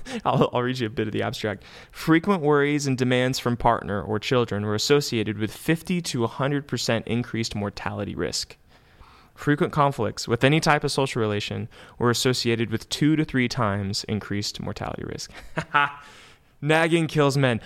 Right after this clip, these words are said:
Okay, so then this news, this news outlet, um, went on to say, actually, there was other studies, though, that says that nagging actually helps men live longer. They cited this Harvard blog. Um, I didn't read it, but here's what the news outlet said. Uh, "There's also evidence to suggest that husbands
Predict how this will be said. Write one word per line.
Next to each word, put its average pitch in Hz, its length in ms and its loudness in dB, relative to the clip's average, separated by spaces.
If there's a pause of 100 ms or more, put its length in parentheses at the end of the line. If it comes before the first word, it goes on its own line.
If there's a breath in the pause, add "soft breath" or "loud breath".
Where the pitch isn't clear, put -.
(140)
Okay, 139 180 4
so 135 180 4
then 147 180 4
this 143 140 2
news, 175 340 4
this 135 220 -2
news 170 220 2
outlet, 123 460 2
um, 113 400 0 (100)
went 127 180 2
on 160 220 4
to 139 80 2
say, 117 260 0
actually, 113 340 0
there 113 100 2
was 110 120 -2
other 196 200 4
studies, 113 380 -2
though, 110 180 2
that - 120 -4
says 113 300 0
that 110 260 -2 (240 loud breath)
nagging 123 480 2
actually 113 340 -2
helps 113 300 -2
men 113 260 -2
live 110 340 -2
longer. 165 420 0 (160)
They 123 80 0
cited 139 360 4
this 120 120 -2
Harvard 135 480 2
blog. 110 400 0 (440 soft breath)
Um, 104 360 0
I 117 100 0
didn't 113 200 0
read 113 160 2
it, - 80 -2
but 110 80 -2
here's 120 180 2
what 113 100 -2
the 107 80 -2
news 104 220 -2
outlet 104 260 -4
said. 101 240 -4 (300 loud breath)
Uh, 113 260 4
"There's 123 180 0
also 185 340 4
evidence 143 400 2
to 131 100 0
suggest 120 480 0
that 120 120 -2
husbands 139 640 0